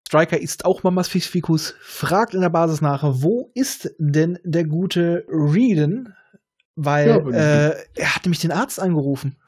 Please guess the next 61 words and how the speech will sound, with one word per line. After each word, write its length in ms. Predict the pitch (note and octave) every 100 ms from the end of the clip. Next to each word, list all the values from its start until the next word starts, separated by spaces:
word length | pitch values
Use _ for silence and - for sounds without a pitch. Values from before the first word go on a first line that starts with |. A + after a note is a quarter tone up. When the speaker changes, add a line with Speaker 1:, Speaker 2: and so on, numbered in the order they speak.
| F3
Speaker 1:
Ja, 100 | E3+
wo 120 | F3+
bleibt 280 | G3+ F#3+ G3+
denn 40 | F3
der 0 | D#3+
Bericht? 200 | A3+ -
Ja, 60 |
er 80 | B2+
ist 100 | B2+
hier 140 | - B2
nie 140 | B2
aufgetaucht. 840 | C#3 G3+ - - B2+ A#2+ - - - _ _ _ _ -
Speaker 2:
Das 120 | G2
ist 140 | G2+
ja 80 | G#2+
auch 80 | F#2+
vorher 300 | - A#2 G#2+
keinem 240 | G#2+ A#2 B2+
aufgefallen. 640 | A#2 F#2 D#2+ C#2+ - - _ _ _ _
Speaker 1:
Da 100 | D3+
scheint 360 | - - E3 -
auch 120 | D3+
keiner 360 | - C#3 E3+ F3+
miteinander 600 | E3+ - F#3+ D#3+ B2+ D3
zu 140 | -
reden 300 | E3+ F#3+ F#3
in 100 | A#2+
der 140 | A#2+
Speaker 2:
Nee, 220 | A#2+ G3 F#3
Speaker 1:
Folge. 120 | A#2 -
Speaker 2:
da, 100 | D#3
da 180 | E3 G3
macht 220 | G3 A3+ -
jeder, 260 | F3+ B3+
was 180 | B3 B3+
er 140 | B3 G#3+
will. 160 | C4+
Und 140 | F3+ D3+
wenn 100 | F#3
ihm 140 | F#3+
das 120 | F3
grad 200 | - E3
nicht 160 | D#3+ -
im 80 | B2
Kram 220 | D#3 C4
passt, 200 | B3+ A#3+
dem 80 | D3
Doktor, 240 | C#3+ E3+
macht 200 | B2+ B2
er 60 | A#2+
was 120 | G2
anderes 360 | F#2+ G3 C#3 B2
und 100 | A#2
freut 220 | B2+ B2+
sich 120 | A2+
eher 140 | A#2+ A2+
drum, 200 | A2+ A2+
dass 120 | G2
er 120 | F#2+
Zeit 200 | C#3+ A#3+
hat. 240 | E3+ D#2+